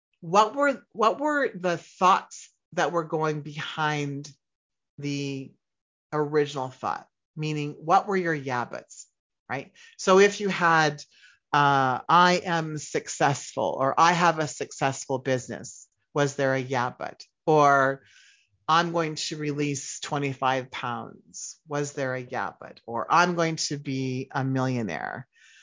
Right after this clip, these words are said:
What was the yabbit? Because what I do know for sure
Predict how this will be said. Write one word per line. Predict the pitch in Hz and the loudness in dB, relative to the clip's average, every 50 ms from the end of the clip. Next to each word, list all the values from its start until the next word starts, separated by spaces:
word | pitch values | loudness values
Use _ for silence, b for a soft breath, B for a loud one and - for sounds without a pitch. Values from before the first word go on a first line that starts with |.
| b b b b b _ _ | b b b b b _ _
What | _ 147 143 143 | _ 0 0 2
was | 151 143 143 131 | 2 0 -2 -2
the | - - 135 127 | -4 -6 -8 -6
yabbit? | - 123 104 101 - - - 50 - _ _ _ _ _ _ _ _ _ _ | -6 -6 -6 -6 -8 -12 -16 -20 -20 _ _ _ _ _ _ _ _ _ _
Because | - 160 160 - 180 170 156 | -10 -8 -2 0 0 0 0
what | 160 160 | 2 2
I | 160 156 | 2 2
do | 151 143 - 165 175 190 | 2 0 0 2 4 6
know | 196 190 185 185 180 | 6 8 6 6 4
for | - - 165 160 | 2 0 -4 -4
sure | 139 - - - 135 135 147 170 208 247 254 | -4 -4 -4 -2 0 0 0 0 0 -2 -4